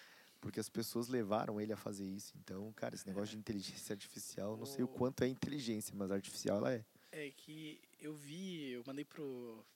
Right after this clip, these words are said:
Speaker 2: pra uma pessoa um vídeo, né, sobre um robô que faz funções normais, né? Tipo, carrega caixa, et cetera.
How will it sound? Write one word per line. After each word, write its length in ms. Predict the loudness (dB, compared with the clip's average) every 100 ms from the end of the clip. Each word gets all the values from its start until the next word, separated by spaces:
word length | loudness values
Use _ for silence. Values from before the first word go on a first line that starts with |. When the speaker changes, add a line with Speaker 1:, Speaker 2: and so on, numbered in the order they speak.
| -20
Speaker 2:
pra 140 | -12
uma 100 | -10 -10
pessoa 360 | -10 -8 -6 -6
um 40 |
vídeo, 340 | -6 -8 -10 -16 _ -14
né, 140 | -12 -10
sobre 320 | -8 -8 -8
um 40 |
robô 420 | -4 -4 -2 -4 -4 _ _ _ -20 -20 -20 _ -14
que 160 | -12 -6
faz 260 | -2 -2
funções 380 | -4 -8 -8 -8
normais, 400 | -8 -8 -6 -6
né? 220 | -6 -8 -8
Tipo, 840 | -14 -10 -6 -6 -6 -6 -8 -12 -20 -14
carrega 300 | -10 -8 -6
caixa, 460 | -2 -2 -2 -4 -8
et 100 | -8
cetera. 280 | -10 -10